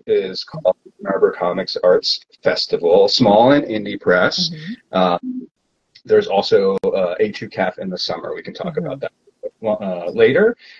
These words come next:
Speaker 1: Um, and it'll be at the downtown,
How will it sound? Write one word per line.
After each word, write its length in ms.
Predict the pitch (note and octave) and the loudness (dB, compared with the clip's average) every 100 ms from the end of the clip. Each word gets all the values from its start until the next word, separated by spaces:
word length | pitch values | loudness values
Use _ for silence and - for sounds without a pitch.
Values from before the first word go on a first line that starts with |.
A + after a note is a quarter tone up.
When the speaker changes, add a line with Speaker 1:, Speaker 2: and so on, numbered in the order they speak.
| _ _ | _ _
Speaker 1:
Um, 800 | G2+ G#2+ G2+ F#2+ F#2+ F#2 F2+ G2 A2+ | 4 6 6 4 2 -2 -6 -8 0
and 160 | B2 | 4
it'll 140 | B2+ A#2+ | 4 4
be 220 | B2+ A2+ | 4 4
at 240 | G#2+ A2 | 4 2
the 200 | - G2 | 2 0
downtown, 880 | F#2 G#2 G#2+ A2+ G#2+ G2+ F#2+ G#2 A#2 | 2 0 0 -4 -2 -2 -2 -4 -6